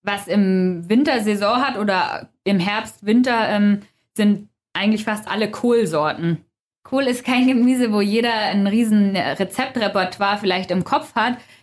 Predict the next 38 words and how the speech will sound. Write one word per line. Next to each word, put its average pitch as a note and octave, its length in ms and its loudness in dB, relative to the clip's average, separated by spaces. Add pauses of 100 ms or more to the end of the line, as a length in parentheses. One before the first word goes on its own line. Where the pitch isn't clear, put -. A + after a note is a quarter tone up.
Da G#3+ 160 -2
macht's A#3 240 -2
vielleicht G3+ 280 0
wirklich A3 360 0
Sinn, B3+ 220 4
sich G3+ 120 0
mal G3+ 220 2
mit G3 160 0
einem F3+ 180 -2
Rezeptbuch G#3+ 580 -4
zu - 140 -6
beschäftigen A3 640 0
oder, F3+ 440 2
ähm, F3 420 0 (480)
nach F#3 240 -2
Rezepten, G#3+ 680 0
ähm, F#3 460 0
sich F3+ 180 -4
zu - 80 -8
erkundigen, A3+ 600 0
im F3+ 340 0
Familienkreis A#3 760 0
vielleicht G3+ 280 -6
auch F3 140 -2
von G3+ 160 -2
der G3 120 0
Oma G#3+ 300 2
oder F#3 140 -2
von F#3+ 160 -6
der F3+ 100 0
Mutter. B3+ 400 2 (500)
Kohl C#4 300 2 (160)
liefert A3 520 0
sehr, G3+ 280 -4
sehr F#3+ 140 -2
viele A#3 360 0
gute G#3+ 360 0
Nährstoffe B3+ 720 -2